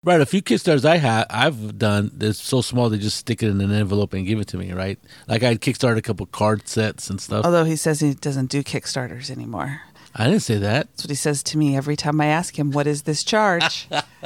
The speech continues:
Speaker 1: <laughs>
Speaker 2: "When did you order this?" "I haven't ordered anything in months."
Speaker 1: Months.
Speaker 2: He
Speaker 1: I
Speaker 2: says.
Speaker 1: Well, sometimes I do
Speaker 2: As
Speaker 1: stuff.
Speaker 2: more and more things come to the house.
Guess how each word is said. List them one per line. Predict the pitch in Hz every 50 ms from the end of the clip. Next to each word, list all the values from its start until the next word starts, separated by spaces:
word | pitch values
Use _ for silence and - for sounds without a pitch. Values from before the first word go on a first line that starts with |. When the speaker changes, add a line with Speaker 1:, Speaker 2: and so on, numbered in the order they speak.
| 135 - - 110 110 -
Speaker 1:
<laughs> | 131 - _ _ - - 120 110 _ _ _ _ - - - 202
Speaker 2:
"When | 240 277 269
did | 285 302 285 294
you | 277 277 269
order | 269 262 262 277 269 254
this?" | 277 285 370 381 240 165 156 - - - - - _ - - - - - _ _ -
"I | 165 170
haven't | 175 180 190 180 180 170
ordered | 165 160 165 165 151 156
anything | 151 147 147 143 - 147 147
in | 147 135 135
months." | 135 131 131 131 139 147 147 143 - - - - - -
Speaker 1:
Months. | 120 113 110 117 123 123 _ - - - - - - - - - - - - - - - _ _ _ _ _ _ _ _ _ _ _ _ _ _ -
Speaker 2:
He | - 196
Speaker 1:
I | 117 110
Speaker 2:
says. | - - 175 175 165 143 123 - - - - -
Speaker 1:
Well, | 127 127 123 123 117 110
sometimes | - 113 107 - - 101 98 87 95
I | 98
do | 90 98 -
Speaker 2:
As | 160 160 160 160 151
Speaker 1:
stuff. | - 202
Speaker 2:
more | 160 156 151
and | 151 151 151
more | 151 151 147 156
things | - 160 151 147 143
come | - - 170 151 151
to | - 156
the | 143 143
house. | 151 156 - - - - - -